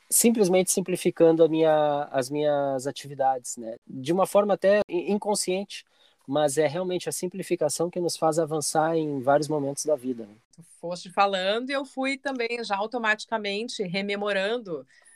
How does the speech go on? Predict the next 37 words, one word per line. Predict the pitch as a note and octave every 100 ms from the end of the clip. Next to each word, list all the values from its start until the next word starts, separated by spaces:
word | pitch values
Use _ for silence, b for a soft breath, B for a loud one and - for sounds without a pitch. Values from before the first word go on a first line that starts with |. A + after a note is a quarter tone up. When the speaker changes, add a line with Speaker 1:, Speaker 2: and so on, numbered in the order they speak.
| -
Speaker 2:
né? | D3+ F3
E |
já | F3+ F#3 G3
localizei | A3 A#3 A#3+ C4 A3 A3 A3+
alguns | G#3+ F#3+ G#3 A#3+ -
pontos, | A3+ G#3+ A3+ F#3 D#3+
assim, | D3+ F3 F#3+
de, | F#3+ F#3 E3+
de, | F#3+ F#3+ -
em | F#3
que | F3+ G3
isso | F3+ -
foi | G3+
superado. | G3+ - A3+ G3+ G3+ G3+ - - b b b b -
E, | G3+ G#3+ G#3 G#3+ G#3+ G#3 G#3
e |
nessa | G#3 G#3+ C4 D#4
parte | D4 C#4
também | - C#4+ D#4
é |
interessante | C#4+ C4+ C4 C4 C4+ C#4
como | - C4 E4 E4 A3 - _ b b
essa | - G#3 - A#3
nova | G#3+ A3+ C4
cultura, | C4 A#3 - A3 A#3 A3 E3+ -
eh, | E3 D#3+
né, | E3 F3
aqui | F#3 -
no | G#3
Brasil, | G3 F3+ E3+ G3+ A3+
pelo | G3 D#3+
menos, | E3 F3+ G#3 F3 - b b
de | F3+
se | E3+
ter | F3+ A3
um | A#3 A3+
mentor, | G#3 F#3 F3 F3+ F#3 A3 G#3+ E3+